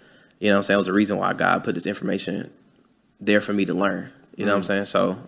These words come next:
Speaker 1: a lot of times I just give it, man, because as a, I just look at it as a mentor, as a brother, as a friend to so many different people. Um,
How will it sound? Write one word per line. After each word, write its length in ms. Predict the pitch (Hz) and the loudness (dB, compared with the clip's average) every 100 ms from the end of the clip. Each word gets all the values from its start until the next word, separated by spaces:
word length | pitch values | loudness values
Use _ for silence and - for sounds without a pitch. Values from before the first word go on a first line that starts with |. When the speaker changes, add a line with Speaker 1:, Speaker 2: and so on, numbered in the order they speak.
| - | 2
Speaker 1:
a 60 | |
lot 160 | 104 143 | 6 6
of 40 | |
times 140 | 139 131 | 6 4
I 100 | 131 | 2
just 180 | 147 104 | 0 2
give 200 | - 147 | 2 2
it, 100 | 113 | -2
man, 240 | 107 110 | -4 -6
because 560 | 110 - 110 104 101 - - - - - _ _ _ - | -6 2 4 4 2 -8 -20 -20 -20 -20 _ _ _ -6
as 220 | 101 110 | 4 4
a, 180 | 107 95 | 6 4
I 120 | - 131 | 6 4
just 100 | 139 | 6
look 140 | 123 | 6
at 100 | 113 | 6
it 60 | 104 | 6
as 160 | 101 | 4
a 80 | 98 | 4
mentor, 400 | 107 123 127 110 | 4 4 6 4
as 160 | 95 95 | 4 0
a 40 | |
brother, 380 | 92 113 110 113 | 6 6 8 4
as 160 | 101 92 | 2 -2
a 60 | |
friend 560 | - 104 110 104 101 - | 0 6 6 6 2 -4
to 140 | - 101 | 0 2
so 200 | 117 110 | 4 4
many 240 | 101 95 | 2 0
different 340 | 98 101 - | -2 -2 -8
people. 420 | - 120 117 98 90 - - _ _ _ - | 0 0 2 -4 -6 -18 -20 _ _ _ -6
Um, 720 | 104 98 95 98 101 101 - | 0 0 0 -2 -6 -10 -14